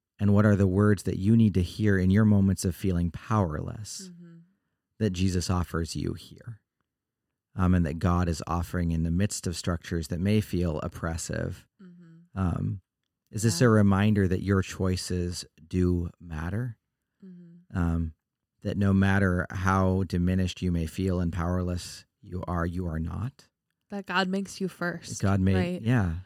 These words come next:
Speaker 2: When you are
Speaker 1: Yeah.
Speaker 2: most in need, God makes you
Speaker 1: You first,
Speaker 2: first,
Speaker 1: and it,
Speaker 2: right?
Speaker 1: yeah, and that you are held in that
Speaker 2: Mm-hmm.
Speaker 1: grace, that love, but also in that power,
Speaker 2: Mm-hmm.
Speaker 1: right? Isn't it's,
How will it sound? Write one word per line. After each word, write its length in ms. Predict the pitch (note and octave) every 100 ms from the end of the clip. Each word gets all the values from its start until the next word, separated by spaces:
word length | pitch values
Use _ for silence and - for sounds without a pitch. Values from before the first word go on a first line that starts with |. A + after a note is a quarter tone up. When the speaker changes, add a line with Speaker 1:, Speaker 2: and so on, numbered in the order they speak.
| _
Speaker 2:
When 200 | G#3 G#3+
you 100 | G#3+
are 100 | G#3+
Speaker 1:
Yeah. 60 | A3
Speaker 2:
most 340 | G#3 G#3 -
in 160 | G#3+ F#3+
need, 280 | F3+ F3 F3
God 240 | F3 E3+ E3+
makes 280 | D#3+ - -
you 80 | G2+
Speaker 1:
You 60 | F2+
first, 520 | G#2+ A2 F2+ - -
Speaker 2:
first, 80 | -
Speaker 1:
and 160 | G2 F#2+
it, 80 | F2+
Speaker 2:
right? 240 | F3 E3+
Speaker 1:
yeah, 260 | G2+ G#2+ F#2+
and 100 | F2+
that 80 | F#2
you 160 | F#2+ F#2+
are 140 | F2
held 440 | E2+ G#2 G2+ F#2
in 220 | C#2+ E2+ E2+
that 240 | E2 - _ _
Speaker 2:
Mm-hmm. 80 | -
Speaker 1:
grace, 440 | F2 E2+ F2 - -
that 180 | E2+ E2+
love, 320 | E2+ E2+ D#2+ _
but 120 | F2+
also 320 | D#2 F2 F#2 F2+
in 180 | E2
that 220 | E2 E2+ - _ _ _ _ _ -
power, 460 | G#2 F2 - G2+ - _ _ _ _
Speaker 2:
Mm-hmm. 400 | F3+ E3+ - - G#2+
Speaker 1:
right? 220 | G#2+ A2+
Isn't 360 | G#2+ G#2+ A2 G2
it's, 400 | G#2+ G2 F2